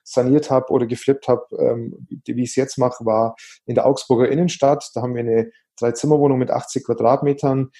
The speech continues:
Die war wirklich komplett fertig. Da war ganz ursprünglich mal ein Schmuckgeschäft drin, trotzdem es im dritten Stock ist. Da war ein riesen Safe im Badezimmer, da war,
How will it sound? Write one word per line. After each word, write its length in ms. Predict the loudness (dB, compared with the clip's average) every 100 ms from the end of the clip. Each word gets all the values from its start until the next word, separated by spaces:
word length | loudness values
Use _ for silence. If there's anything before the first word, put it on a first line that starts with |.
| _ -4
Die 80 | 2
war 160 | 4
wirklich 260 | 4 0 -2
komplett 380 | -2 2 0 2
fertig. 320 | 0 2 2
Da 100 | 2
war 120 | 2
ganz 180 | 2 2
ursprünglich 580 | 0 0 0 0 0 -4
mal 260 | -6 -2
ein 80 | -2
Schmuckgeschäft 720 | 0 0 0 -4 0 0 2
drin, 200 | 0 0
trotzdem 400 | 2 0 2 0
es 100 | 0
im 80 | -4
dritten 260 | -2 -2 0
Stock 260 | -2 0
ist. 340 | 0 -2 -6 _ -20 -20 -8
Da 60 | 0
war 140 | 0
ein 60 | 4
riesen 260 | 2 2
Safe 380 | 0 2 2 2
im 80 | 2
Badezimmer, 640 | 2 2 0 -4 0 0
da 120 | 0
war, 320 | 0 0 -2